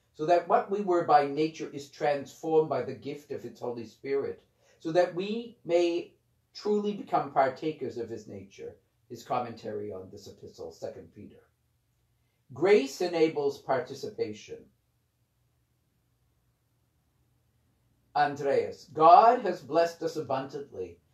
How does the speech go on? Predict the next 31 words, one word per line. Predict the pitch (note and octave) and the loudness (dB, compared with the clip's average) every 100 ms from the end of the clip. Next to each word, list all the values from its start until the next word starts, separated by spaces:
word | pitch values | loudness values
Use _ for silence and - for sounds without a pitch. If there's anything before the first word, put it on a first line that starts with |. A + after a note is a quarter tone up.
| _ _ | _ _
That | B2+ F#3 A#3 B3 | 4 8 8 6
is | G3 F#3+ | -2 -4
the | F3 | -4
meaning | F#3 F#3+ A3+ F3+ C3 | -2 -4 -4 -4 -6
of | G#2+ | -8
this | C3 - | -12 -12
passage. | C3 A2+ A2+ G2 G2+ - _ _ | -6 -6 -6 -12 -18 -20 _ _
We | G3 B3 | 0 6
have | A#3 - - _ _ _ | 8 6 -4 _ _ _
received | E3+ G3 G3 F#3 | -10 -10 -10 -12
thousands | - G3+ G3+ G#3 G3+ D#3 D3+ C3 | -6 4 6 8 6 2 -6 -10
of | C3+ | -14
good | - D3 - | -10 -10 -8
things | B2+ A2+ G#2+ | -6 -6 -8
as | A#2+ G#2+ | -12 -12
a | |
result | A2 B2 A#2+ A2 - | -12 -8 -6 -8 -8
of | G#2+ | -14
Christ's | - A2+ - | -8 -6 -8
coming. | - A2 G#2+ G2+ - _ _ _ _ _ _ _ _ _ _ _ | -12 -12 -12 -16 -20 _ _ _ _ _ _ _ _ _ _ _
And | E3 E3+ E3+ - | 4 4 2 -10
through | - A3 C#4 | -8 -4 0
them, | A3 E3+ D#3+ D#3+ | 4 6 4 0
we | D#3+ G#3 | -8 -8
can | A3+ G3+ | -4 -4
become | G3 - D#3+ D#3 | -4 0 0 0
partakers | - D#3+ D#3 - G#3 G#3+ - G3 G#3 G#3 _ _ - | 6 6 6 -2 -2 -2 -2 -4 -4 -6 _ _ -8
of | D3+ D#3 | -6 -4
the | |
divine | E3 D#3+ D#3 D#3 D#3 D3+ | -4 -2 2 4 2 0
nature | D#3 - - - - | -2 -2 -10 -12 -14